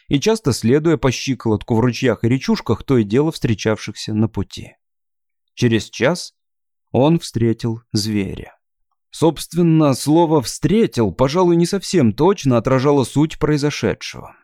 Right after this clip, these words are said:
Кусты справа от Сонда с треском расступились, и на него яростно рыча бросилась тварь, состоящая, как показалось в первый момент, из одних челюстей.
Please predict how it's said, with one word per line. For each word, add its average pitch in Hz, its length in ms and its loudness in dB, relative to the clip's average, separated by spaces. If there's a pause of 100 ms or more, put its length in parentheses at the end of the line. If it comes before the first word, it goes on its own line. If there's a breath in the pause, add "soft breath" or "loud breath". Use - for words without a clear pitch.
(140)
Кусты 156 360 0
справа 131 420 2
от 107 100 -4
Сонда 151 380 0
с - 80 -4
треском 117 540 2
расступились, 160 800 0 (220 soft breath)
и 110 80 0
на 143 80 6
него 208 240 2
яростно 127 580 2
рыча 117 460 0
бросилась 127 580 0
тварь, 131 460 2
состоящая, 165 680 0
как 139 180 -2
показалось 147 540 2
в - 40 -20
первый 151 320 2
момент, 127 400 4
из 120 200 -2
одних 120 440 0
челюстей. - 840 -8